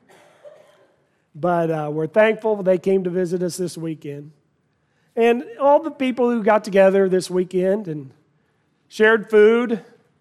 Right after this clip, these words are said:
and we're thankful for family and friends and things that you normally don't do. You don't get to see everybody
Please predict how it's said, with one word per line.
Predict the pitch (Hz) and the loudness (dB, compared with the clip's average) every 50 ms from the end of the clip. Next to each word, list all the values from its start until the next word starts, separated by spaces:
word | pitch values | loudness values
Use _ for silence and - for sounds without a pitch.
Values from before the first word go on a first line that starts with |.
| _ _ _ _ _ _ _ - | _ _ _ _ _ _ _ -2
and | 202 190 190 185 185 185 185 151 - _ _ _ _ _ _ - | 0 0 2 2 0 -4 -6 -8 -14 _ _ _ _ _ _ -2
we're | 220 208 208 | 0 0 0
thankful | 208 - 220 220 220 220 214 - 226 226 240 | 2 2 2 2 2 0 -2 -2 -2 -2 -2
for | 226 - 202 185 | 0 -2 -4 -2
family | - 190 185 185 185 185 185 190 196 196 196 | 0 0 2 2 2 0 0 0 0 0 0
and | 190 175 151 - | -2 -4 -6 -8
friends | - 180 190 196 196 196 196 190 196 175 156 | -4 -2 -2 0 0 0 0 0 -4 -6 -8
and | 165 151 131 123 113 _ _ _ _ _ _ _ _ _ _ _ _ _ _ _ _ _ _ - | -10 -10 -12 -16 -20 _ _ _ _ _ _ _ _ _ _ _ _ _ _ _ _ _ _ 0
things | 196 196 202 202 196 160 | 2 2 2 2 0 -2
that | 175 180 165 - - | -2 -4 -4 -4 -6
you | 185 165 165 165 - | -6 -6 -8 -8 -8
normally | - 190 214 247 262 277 254 240 | 0 4 6 6 6 6 4 2
don't | 202 226 226 220 196 | 2 2 2 2 0
do. | 180 208 214 240 | 0 -2 -2 -2
You | 254 233 208 | -4 -4 -2
don't | 190 196 196 | 0 0 0
get | 190 196 160 | -2 -4 -8
to | - | -6
see | - 208 196 | -4 -2 0
everybody | 196 190 190 180 190 190 196 196 202 202 190 156 | 0 0 0 0 2 2 2 0 0 -4 -6 -8